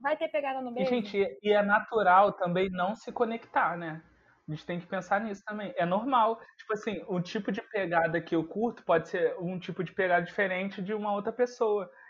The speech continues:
Speaker 2: Então, no momento ali, aí eu falo, "Ah, não tem pegada." Tipo, não tem pegada pra mim, mas pode ter pra outra pessoa. Tipo, e, e esse lance de pegada vai muito pra um lado, tipo, de meio que mis-, misterioso, na sorte. Sei lá, a pessoa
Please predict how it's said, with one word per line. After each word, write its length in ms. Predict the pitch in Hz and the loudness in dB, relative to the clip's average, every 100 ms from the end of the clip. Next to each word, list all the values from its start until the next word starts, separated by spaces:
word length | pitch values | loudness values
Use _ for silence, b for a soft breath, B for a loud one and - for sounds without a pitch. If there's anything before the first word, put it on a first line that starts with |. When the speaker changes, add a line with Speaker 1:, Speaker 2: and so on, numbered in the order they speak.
| B | B
Speaker 2:
Então, 360 | 180 - 196 185 | -4 0 0 0
no 220 | 175 180 202 | -2 2 4
momento 560 | 208 196 196 202 196 | 4 4 2 0 2
ali, 340 | 196 190 254 240 | 2 4 4 4
aí 140 | 190 | 4
eu 40 | 190 | 2
falo, 240 | 196 185 | 0 2
"Ah, 180 | 190 202 | 4 2
não 160 | 202 202 | 0 -4
tem 160 | 208 | -4
pegada." 480 | 202 202 180 170 151 | -2 0 4 4 4
Tipo, 200 | - - | -6 -8
não 120 | 170 | -8
tem 120 | 170 | -6
pegada 360 | 185 185 180 208 | -4 0 0 0
pra 200 | 247 269 | 0 0
mim, 240 | 294 247 | 0 -2
mas 180 | 220 156 | -4 -4
pode 240 | - 165 165 | -2 -2 -2
ter 80 | 175 | -4
pra 160 | 190 | -2
outra 180 | 196 208 | -2 -2
pessoa. 580 | 233 226 - 196 165 147 _ _ _ _ _ _ _ _ | -2 -2 0 2 0 -4 _ _ _ _ _ _ _ _
Tipo, 200 | 220 196 _ _ 214 | -10 -10 _ _ -2
e, 500 | 214 214 208 202 - | 0 2 2 0 0
e 220 | 190 190 | 0 2
esse 200 | 196 196 | 2 2
lance 240 | 202 190 185 | 0 0 -2
de 60 | 170 | -6
pegada 420 | 180 165 185 185 | -2 2 2 2
vai 160 | 175 | 0
muito 340 | 175 185 208 208 | -2 -4 -6 -8
pra 140 | - | -6
um 80 | 214 | 0
lado, 320 | 202 190 185 | 2 2 0
tipo, 320 | 180 - 170 180 | -6 -8 -6 -6
de 340 | 160 185 175 - b _ | -4 -4 -4 -8 b _
meio 200 | 180 208 | -4 -4
que 120 | 202 | -2
mis-, 320 | 214 214 - _ | -2 -2 -6 _
misterioso, 600 | 185 190 - 196 190 180 | -8 -6 2 4 4 2
na 140 | 180 190 | 2 2
sorte. 460 | - 185 165 - - | 4 4 4 2 -4
Sei 120 | 190 | 4
lá, 160 | 190 | 6
a 60 | 147 | 6
pessoa 460 | - 160 175 175 | 4 -4 0 0